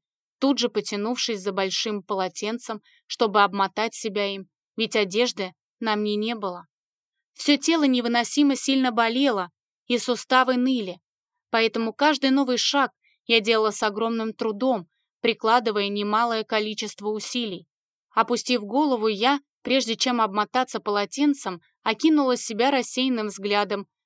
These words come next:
но не заметила каких-либо красных отметин. Даже на запястьях не виднелось следов от верёвок,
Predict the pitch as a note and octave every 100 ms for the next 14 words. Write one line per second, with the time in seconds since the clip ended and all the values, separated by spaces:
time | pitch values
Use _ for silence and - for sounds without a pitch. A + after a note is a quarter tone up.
0 | _ - A#3 A3+ G#3+ G#3 A#3+ B3 A#3+ A3+
1 | G#3 A3+ G#3 A3+ G3+ G#3+ G#3+ G3 - G3+
2 | G#3 - G#3 F#3 - F3 - _ _ _
3 | _ _ _ _ - A#3 B3+ C4 B3 B3
4 | A#3+ C#4+ C#4+ - G#3 G#3+ G3+ G3+ G#3+ B3
5 | A3 - G#3+ F#3+ A#3 A3 G#3 G3+ G3 G#3
6 | B3